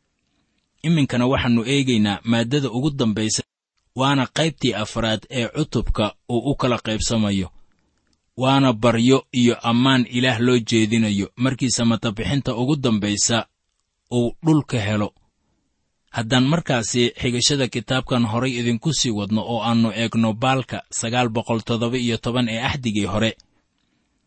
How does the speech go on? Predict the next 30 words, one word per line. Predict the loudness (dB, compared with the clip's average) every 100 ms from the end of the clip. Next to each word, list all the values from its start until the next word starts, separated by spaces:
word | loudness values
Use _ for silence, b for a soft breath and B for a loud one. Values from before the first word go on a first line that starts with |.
| _ -6
cutubka | -4 -2 -2 -2
saddex | -4 -4 -6 -6
iyo | -4 -4
soddonaad, | -6 -4 0 0 0 -4
aayadaha | -6 -4 -4 -4
labaatan | -2 -2 -2 -2 -4 -4
ilaa | -2 -4
kow | -2 -4
iyo | -4 -2
labaatan, | -2 -2 -4 0 2 2 _ _ _ -6
ayaa | -2 -2
qorriinku | -2 -4 -2 0 0 -2 -4 -6 -6
wuxuu | -4 -2 0
leeyahay | 0 0 -2 -2 -2
sida | -2 -2
tan, | -2 -2 -2 -4 _ _ _ _ _ _ _ _ _ _
"Bal | 0 2 2
eeg, | 0 0 -2 -6
Siyoon | -2 2 4 2
oo | 2 0
ah | 2
magaaladii | 2 2 2 2 2 2 0 2
iidaheenna, | 0 2 0 0 2 0 0
indhahaagu | -2 0 0 0 0 0
waxay | 0 -2
arki | -2 -4 -2
doonaan | -4 -2 0 0 0
Yeruusaalem | 0 0 0 0 0 2 2 0
oo | -2
ah | 0 -4